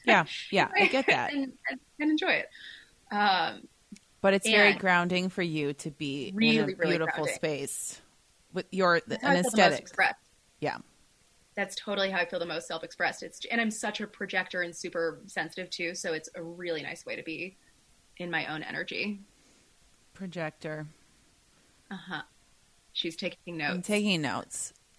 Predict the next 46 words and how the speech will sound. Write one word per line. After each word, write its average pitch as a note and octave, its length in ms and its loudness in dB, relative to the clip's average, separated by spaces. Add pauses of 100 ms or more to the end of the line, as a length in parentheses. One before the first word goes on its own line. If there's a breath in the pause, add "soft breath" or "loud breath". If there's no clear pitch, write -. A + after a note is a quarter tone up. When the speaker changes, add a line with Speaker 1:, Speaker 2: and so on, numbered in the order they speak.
(140)
Speaker 1:
Uh, - 180 -4
we A#3 120 4
Speaker 2:
<laughs> A3+ 40 4
Speaker 1:
need A#3+ 200 6
to D4+ 120 4
do, B3+ 200 4
we G#3+ 120 0
Speaker 2:
I G#3+ 40 0
Speaker 1:
need G#3+ 120 2
Speaker 2:
feel C4+ 80 8
like, C#4+ 100 6
Speaker 1:
to B3 80 4
Speaker 2:
I C4+ 60 6
Speaker 1:
do G3 60 -2
Speaker 2:
feel F#3+ 80 6
like D4 80 6
Speaker 1:
an - 60 4
Speaker 2:
I'm E4 60 6
gonna E4+ 180 4
get C4 160 4
a A#3+ 100 4
diagnostic G#3+ 720 2
report G#3 260 0
at F#3+ 80 -4
the G3+ 60 0
end F3+ 100 2
of G#3 120 -2
this. A#3+ 220 4
Speaker 1:
You're A3 200 6
not, F3+ 400 2
you're F3 120 -2
not. B2 260 -8
Speaker 2:
<laughs> - 80 -18
Uh-huh. A3+ 380 4 (280)
Speaker 1:
Um, G3 120 4 (200)
I G#3 180 6
need, G3+ 300 0
we G#3 120 -2
need F#3+ 180 -4
to F#3 60 -10
do D#3+ 100 -6
an C#3+ 60 -6
episode C#3+ 420 -10
on B2+ 120 -8
human C3 260 -8
design C#3+ 600 -14